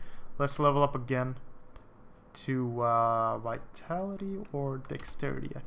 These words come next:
think. Dexterity increased. Level up one more time. Uh, level up intelligence, I guess. I'm pretty sure. If we go into character sheet now, I should be seeing, uh,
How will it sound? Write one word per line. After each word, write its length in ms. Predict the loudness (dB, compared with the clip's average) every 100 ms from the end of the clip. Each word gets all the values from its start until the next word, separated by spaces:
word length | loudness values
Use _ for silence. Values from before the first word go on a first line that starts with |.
| -8
think. 260 | -8 -8 -10
Dexterity 480 | -10 -6 0 2 2
increased. 540 | 0 0 -2 -2 -10 -14 -18 -20 -20 -20 -20 -20 -20 -10
Level 240 | -4 -2 -2
up 140 | -2
one 260 | -4 0 4
more 140 | 4
time. 360 | 4 2 2 -2 -10 -12 -12 -12 -14 -18 -20 -20 -20 -20 -16 -14 -14 -16 -14 -12
Uh, 280 | -6 -2 0
level 340 | 2 2 2 2
up 240 | 0 -6 -18 -18 -18 -12 -6
intelligence, 960 | -6 -8 -2 2 2 2 -2 -2 -4 -4
I 40 | -4
guess. 680 | -4 2 2 2 -2 -10 -8
I'm 120 | -8
pretty 180 | -4 -4
sure. 460 | -2 2 4 2 0 -16 -20 -20 -8
If 120 | -2
we 80 | 2
go 120 | 4
into 120 | 2
character 420 | 2 2 0 0 -4
sheet 280 | -2 -2
now, 380 | 2 4 4 2 -2 -2 0 2 0 -2 -4 -6
I 100 | -6
should 380 | -6 -2 -2 0
be 100 | -2
seeing, 640 | -4 -2 -2 -2 -4 -6 -6
uh, 180 | -8